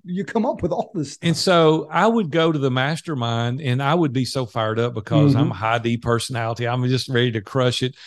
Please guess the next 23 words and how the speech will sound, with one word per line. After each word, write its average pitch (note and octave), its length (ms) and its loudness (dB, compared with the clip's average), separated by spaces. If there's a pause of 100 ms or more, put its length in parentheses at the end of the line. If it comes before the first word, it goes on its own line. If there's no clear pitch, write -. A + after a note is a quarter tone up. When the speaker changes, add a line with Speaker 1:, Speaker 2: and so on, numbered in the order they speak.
(140)
Speaker 2:
And B2+ 100 -4
Speaker 1:
Yeah. C3+ 140 4
Speaker 2:
I - 20 6
would C#3+ 180 4
share D3+ 260 0
the C3 180 0
idea B2 560 0
and A#2+ 240 -4
Dave C3 400 -2
would A#2+ 160 -6
go, B2 340 -6
"That's B3+ 240 -8
the B2 60 -8
stupidest A#2 520 -8
idea A#1+ 300 -4
I've A#1+ 80 -12
ever C2+ 240 -10
heard." C2+ 300 -8
And C#3 100 -4
I'm D#3 120 -2
like, - 180 2
Speaker 1:
<laughs> E3+ 100 -10
Speaker 2:
"What?" D#4+ 320 0